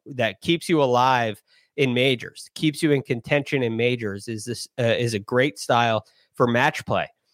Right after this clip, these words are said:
especially in conditions like this. You drive it great and give yourself birdie putts. And that's exactly what D J's done. And, and he handles par fives.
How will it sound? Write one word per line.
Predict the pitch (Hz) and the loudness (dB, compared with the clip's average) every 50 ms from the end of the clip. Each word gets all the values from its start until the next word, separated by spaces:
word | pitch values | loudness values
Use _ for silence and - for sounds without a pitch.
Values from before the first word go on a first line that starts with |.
| _ _ _ - | _ _ _ -16
especially | - - - - 147 139 - - 143 135 127 | -14 -6 -2 0 0 2 2 2 2 2 2
in | 120 - | 0 0
conditions | - 127 120 120 127 123 - 123 110 101 | -4 -2 0 0 0 0 0 -4 -4 -4
like | - 95 95 - | -4 -6 -6 -4
this. | - 85 82 - - | -4 -4 -4 -4 -8
You | 120 117 117 120 - | -8 -10 -10 -10 -4
drive | - 123 113 113 120 120 | 0 2 2 4 4 2
it | 123 110 - | 2 0 0
great | - 127 127 123 120 123 123 - _ _ _ _ _ | 0 0 2 2 2 0 -2 -4 _ _ _ _ _
and | - 127 127 120 | 0 0 0 2
give | - 127 127 | 0 2 2
yourself | 135 127 - - 127 123 117 - | 2 2 4 2 2 2 0 0
birdie | 135 123 127 123 117 | 0 0 2 0 -2
putts. | 107 - 107 98 90 90 - - | -2 0 0 0 0 -2 -6 -10
And | - - 117 113 | -8 -6 -2 0
that's | 120 127 - - | 0 0 0 -2
exactly | 135 120 113 120 113 120 - - 143 | -4 -2 0 0 0 0 0 0 2
what | 135 123 120 113 - | 2 2 2 0 0
D | 120 117 110 | 0 0 0
J's | 117 110 107 101 98 | 0 -2 -4 -4 -4
done. | - - 156 185 175 120 95 98 - _ _ _ _ _ | -2 0 0 2 0 0 -2 -6 -14 _ _ _ _ _
And, | 160 147 147 143 139 147 - | 0 2 2 2 2 0 0
and | 160 143 143 | 2 2 2
he | 139 127 120 | 2 0 0
handles | 98 127 127 131 139 139 123 | 0 2 2 2 2 0 0
par | - - 147 135 127 | 0 0 0 0 0
fives. | - 143 147 151 151 151 151 147 143 - - | 2 2 2 4 4 2 2 0 0 -4 -10